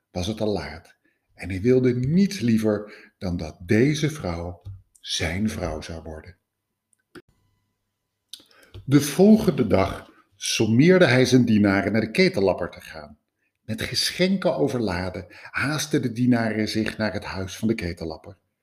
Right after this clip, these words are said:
"Geachte meneer Ketellapper," zeiden ze, "de kroonprins van het land verzoekt met uw dochter te mogen trouwen.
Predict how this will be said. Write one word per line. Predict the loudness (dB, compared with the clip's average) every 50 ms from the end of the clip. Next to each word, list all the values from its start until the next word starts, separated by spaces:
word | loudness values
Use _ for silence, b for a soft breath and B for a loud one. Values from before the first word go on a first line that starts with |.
| b b b b
"Geachte | b 0 2 2 2 2 -2 -4 -2 0 0 0 -2 -2 0 2
meneer | 4 4 2 0 2
Ketellapper," | 2 4 4 4 4 4 6 6 6 4 4 2 0 -2 -4 -10 -16
zeiden | _ 0 2 2 4 4 2
ze, | 0 -2 -4 -6 -6 B B B B B
"de | B -4 -2
kroonprins | 4 6 8 8 8 6 6 4 4 2 2 0
van | -2 -2
het | 0 2
land | 2 2 4 4 0 -2 -4 B B B B B
verzoekt | -14 -10 -8 -8 -6 0 2 2 2 0 -4 -12 -18 b b b b
met | b 0 0
uw | 2 0 0 4
dochter | 4 4 4 4 2 0 0
te | 2 4
mogen | 4 4 4 4 2 -2 -6
trouwen. | -2 -2 0 2 2 0 0 -2 -6 -8